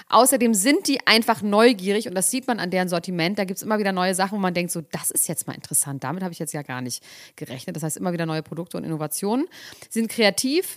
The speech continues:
äh, und immer auf der Suche nach individuellen und ungewöhnlichen Lösungen. Außerdem sind und bleiben sie mutig. Koro schreckt vor verrückten Ideen nicht zurück und schaut stets über den Tellerrand hinaus. Und das Sortiment von Koro,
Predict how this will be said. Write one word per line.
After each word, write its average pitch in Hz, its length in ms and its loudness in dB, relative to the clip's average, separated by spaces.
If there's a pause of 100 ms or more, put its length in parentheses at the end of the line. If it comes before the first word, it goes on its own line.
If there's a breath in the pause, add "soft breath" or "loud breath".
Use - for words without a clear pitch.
äh, 185 280 6
und 190 180 -4
immer 220 220 2
auf - 80 -6
der 190 100 0
Suche 226 220 -2
nach 196 120 0
individuellen 202 720 -2
und 170 180 -4
ungewöhnlichen 247 640 2
Lösungen. 185 460 0
Außerdem 185 460 0
sind 247 380 0
und 185 180 -4
bleiben 170 380 2
sie 170 140 -4
mutig. 269 580 6
Koro 254 240 6
schreckt 226 240 -2
vor 214 100 -2
verrückten 226 340 -2
Ideen 214 200 4
nicht 285 200 4
zurück 214 240 2 (280 loud breath)
und 196 140 -4
schaut 185 160 4
stets 240 360 0
über 277 240 8
den 247 200 2
Tellerrand 208 540 6 (240 loud breath)
hinaus. 220 600 8 (160 loud breath)
Und 339 160 2
das 294 120 4
Sortiment 220 380 2
von 196 160 -4
Koro, 180 420 -2